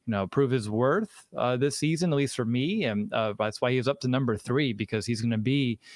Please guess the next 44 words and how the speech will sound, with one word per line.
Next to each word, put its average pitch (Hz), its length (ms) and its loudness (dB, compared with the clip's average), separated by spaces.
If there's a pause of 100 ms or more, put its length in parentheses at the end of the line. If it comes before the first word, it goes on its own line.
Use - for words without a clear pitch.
(280)
you 123 80 -2
put 147 160 2
all 127 160 4
the 139 100 0
preparation 139 680 0
in 123 60 2
all 123 220 2
week, 131 240 0
but 120 140 0
on 110 180 0
game 123 300 0
day, 107 180 2
it's 104 120 -2
gonna 117 140 -2
be 113 100 2
up 113 140 -2
to - 60 -16
Coach 120 260 -2
Williams 123 360 0
here 107 180 0
to 98 80 -2
make 107 200 -2
sure 107 320 -2 (360)
that 107 120 -2
everyone's 113 260 0
on 110 80 2
the 107 80 0
same 113 260 0
page 113 320 -2
and 101 100 0
those 101 200 0
right 104 220 0
play 123 200 -2
calls 120 320 0
are 107 80 0
in 104 100 -2
place 139 420 0
and 104 260 -2
you're 107 220 0
adjusting 120 440 0
on 113 120 2
the 101 80 -2
fly 110 260 0
appropriately 107 800 -2